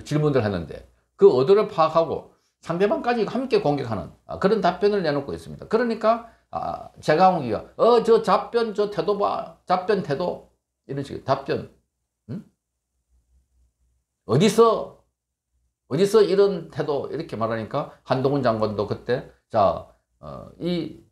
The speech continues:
질문하는 태도를 보십시오."라고 법사위원장에게, "이, 이 질문하는 태도는 괜찮냐?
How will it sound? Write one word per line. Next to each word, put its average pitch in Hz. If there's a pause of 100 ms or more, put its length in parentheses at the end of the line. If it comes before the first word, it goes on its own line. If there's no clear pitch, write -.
질문하는 202
태도를 143
보십시오."라고 208 (200)
법사위원장에게, 117 (760)
"이, 170
이 139
질문하는 180
태도는 190
괜찮냐? 110